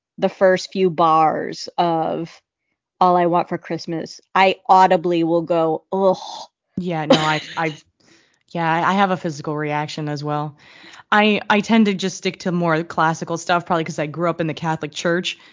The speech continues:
Speaker 2: but I
Speaker 1: Ugh.
Speaker 2: feel like Baby Jesus has less drama than Baby It's Cold Outside. <laughs>
Speaker 1: Yeah. I mean,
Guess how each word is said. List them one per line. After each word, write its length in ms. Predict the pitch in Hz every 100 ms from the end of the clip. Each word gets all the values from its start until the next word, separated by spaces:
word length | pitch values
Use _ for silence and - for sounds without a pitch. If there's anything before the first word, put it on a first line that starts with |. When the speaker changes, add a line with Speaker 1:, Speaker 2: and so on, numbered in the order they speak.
| _ - 180
Speaker 2:
but 120 | 175
I 60 | 208
Speaker 1:
Ugh. 20 |
Speaker 2:
feel 200 | 208 190
like 420 | 185 170 165 156 -
Baby 240 | 185 175
Jesus 500 | 151 185 165 185 -
has 160 | 170 160
less 180 | 165 -
drama 340 | 170 165 156
than 140 | 151 147
Baby 260 | 156 156
It's 120 | 147 -
Cold 240 | 151 147
Outside. 540 | 143 151 190 175 190 -
<laughs> 40 | - _
Speaker 1:
Yeah. 320 | - 208 170 - - - _ 302 - - _ 233
I 100 | 226
mean, 260 | 247 240